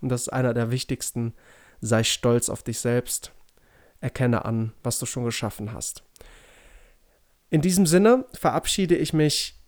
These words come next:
aus diesem Jahr und von dieser Podcast-Folge. Es war ein großartiges Jahr mit euch. Ähm, toll, dass ihr dabei <laughs> seid,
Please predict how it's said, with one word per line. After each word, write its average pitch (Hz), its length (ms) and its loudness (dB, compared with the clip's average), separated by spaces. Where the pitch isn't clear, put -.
aus 151 380 4
diesem 147 360 2
Jahr 131 600 2
und 139 180 -2
von 139 220 0
dieser 123 420 0
Podcast-Folge. 170 1000 0
Es - 160 -6
war - 80 2
ein 127 160 2
großartiges 131 840 6
Jahr 135 240 6
mit 170 160 4
euch. 117 360 0
Ähm, 117 440 0
toll, 135 180 4
dass 131 160 2
ihr 120 320 0
dabei 127 400 4
<laughs> - 20 8
seid, 139 440 4